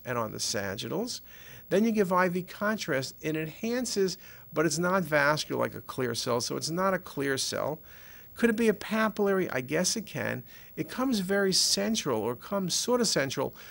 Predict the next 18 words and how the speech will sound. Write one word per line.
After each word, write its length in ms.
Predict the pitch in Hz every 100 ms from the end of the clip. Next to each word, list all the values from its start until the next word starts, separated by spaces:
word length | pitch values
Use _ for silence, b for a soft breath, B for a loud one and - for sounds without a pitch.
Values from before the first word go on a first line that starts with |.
| B B
where 140 | 151
you 80 | 160
might 180 | 170 190
worry 340 | 160 180 190
about 300 | 180 147 120
doing 180 | 196 262
a 80 | 240
partial 400 | - 131 127 120
nephrectomy, 600 | 110 117 120 - 117 117 B B -
but 80 |
it 60 | 170
was 140 | 165
so 260 | - - 254
well 220 | 233 214
defined, 580 | 185 170 185 180 175 147
so 260 | - 123 -
indolent 560 | - 233 247 214 175 139
looking, 360 | 143 - 131